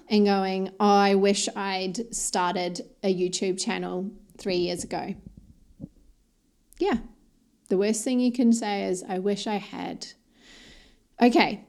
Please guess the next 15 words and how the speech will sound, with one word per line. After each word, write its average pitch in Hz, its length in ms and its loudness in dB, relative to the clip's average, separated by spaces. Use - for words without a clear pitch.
So 277 560 4
now 285 280 8
that 330 180 6
you 294 240 6
know 220 600 6
what 226 300 6
your 214 520 8
unique 208 420 8
value 180 400 2
is 269 540 2
or 196 100 8
your 190 140 8
personal 208 480 2
brand, 196 560 0
and 220 500 8